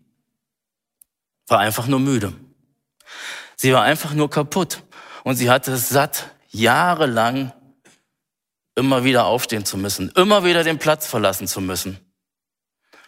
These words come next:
immer wieder für den Weißen die Reihe frei zu machen. Das ist die Geschichte von Rosa Parks.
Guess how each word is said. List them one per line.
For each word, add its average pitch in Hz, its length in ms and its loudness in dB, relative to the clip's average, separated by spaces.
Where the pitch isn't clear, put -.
immer 185 300 4
wieder 151 640 0
für - 220 -4
den 104 240 -2
Weißen 101 540 0
die 117 80 0
Reihe 104 300 2
frei 110 240 0
zu 107 160 -8
machen. 90 400 -10
Das 120 380 2
ist - 160 -4
die 131 80 0
Geschichte 139 580 0
von 113 180 0
Rosa 123 380 4
Parks. 123 540 -2